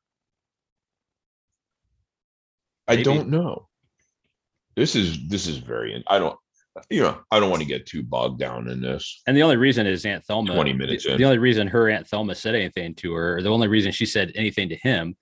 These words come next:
Speaker 2: about Aunt Thelma is because Aunt Thelma was putting the pressure on her. Like, she's been texting her and calling her for the past three days. Like, "Did you get that package yet?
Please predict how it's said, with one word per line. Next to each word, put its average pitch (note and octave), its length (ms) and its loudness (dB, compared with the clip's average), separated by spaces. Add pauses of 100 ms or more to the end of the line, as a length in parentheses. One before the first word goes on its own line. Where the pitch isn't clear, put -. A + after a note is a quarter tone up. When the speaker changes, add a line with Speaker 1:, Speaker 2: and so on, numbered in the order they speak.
(560)
Speaker 2:
about G2 340 0
Aunt G#2 220 -6
Thelma A#2+ 280 0
is E2 120 -8
because F2+ 360 -4
Aunt - 180 -6
Thelma G2 240 0
was D#2 180 -6
putting - 200 -8
the - 40 -14
pressure E2+ 380 -4
on D2 80 -8
her. E2 380 -2 (400)
Like, F2 120 -2
she's G2 240 0
been F2 400 0 (240)
texting G#2+ 400 -2
her F#2+ 120 -2
and E2+ 100 -6
calling G2+ 320 0
her E2 100 -2
for - 120 -14
the E2 100 -6
past E2+ 320 -2
three E2+ 140 -6
days. F2 200 -2
Like, E2+ 200 -4
"Did A3+ 160 -6
you F#3 80 -4
get E4 180 0
that - 240 -2
package D#4+ 540 0
yet? G4 360 2